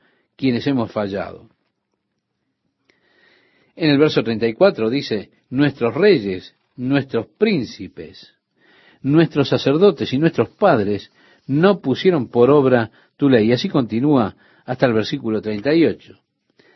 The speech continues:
Aquí está todo el panorama. Dios, tú has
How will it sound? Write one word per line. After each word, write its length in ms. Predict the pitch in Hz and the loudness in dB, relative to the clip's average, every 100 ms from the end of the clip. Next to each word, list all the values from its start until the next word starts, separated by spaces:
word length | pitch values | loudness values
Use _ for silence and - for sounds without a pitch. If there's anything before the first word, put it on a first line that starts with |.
| _ | _
Aquí 240 | 175 185 247 | -4 -2 0
está 200 | 208 165 | 0 2
todo 160 | 180 | 4
el 100 | 143 | 4
panorama. 600 | 131 120 104 87 82 - _ _ _ _ _ | 2 -2 -4 -8 -14 -20 _ _ _ _ _
Dios, 560 | 127 139 185 208 208 - _ _ _ _ _ | -6 2 4 4 0 -14 _ _ _ _ _
tú 340 | 233 254 - - | 0 0 -4 -2
has 360 | 151 160 - | 0 0 -4